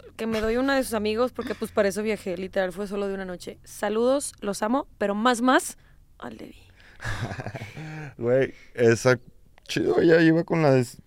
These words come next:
Speaker 2: "Yo quiero coger", güey, ya, y fue de, "Me vale madre", ya al final, si se arma o no, pero yo quiero coger, güey.
Speaker 1: Güey, esta está romántica. Ay, no, bebitos, no se enculen.
Speaker 2: <laughs> ¿Por qué?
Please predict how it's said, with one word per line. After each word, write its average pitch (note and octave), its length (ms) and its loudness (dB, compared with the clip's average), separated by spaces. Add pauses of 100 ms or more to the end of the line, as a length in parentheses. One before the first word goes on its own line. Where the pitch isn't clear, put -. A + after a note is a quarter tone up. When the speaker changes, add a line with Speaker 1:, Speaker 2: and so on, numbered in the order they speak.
(180)
Speaker 2:
"Yo C3+ 200 2
quiero D#3 200 2
coger", A2+ 480 6
güey, G#2 220 6
ya, G#2+ 300 10
y G#2 80 10
fue G#2+ 220 6
de, G#2+ 120 8
"Me G#2 160 4
vale A2 300 8
madre", C3 300 4
ya A#2+ 80 6
al A#2+ 80 2
final, B2 540 6 (680)
si - 220 -2
se A2 140 4
arma A#2 300 6
o G#2 140 4
no, G2+ 240 4
pero G2+ 140 4
yo F#2 220 4
quiero G2+ 280 2
coger, - 540 -8 (160)
güey. - 200 -20 (320)
Speaker 1:
Güey, A3 140 -6
esta A3 160 -12
está C4+ 200 -4
romántica. C#4 680 -6
Ay, G3+ 120 -12
no, F#3+ 100 -18
bebitos, F3+ 340 -20
no F3+ 60 -20
se G3 100 -20
enculen. - 320 -20 (920)
Speaker 2:
<laughs> - 420 -18
¿Por E2 180 -6
qué? E2 300 -8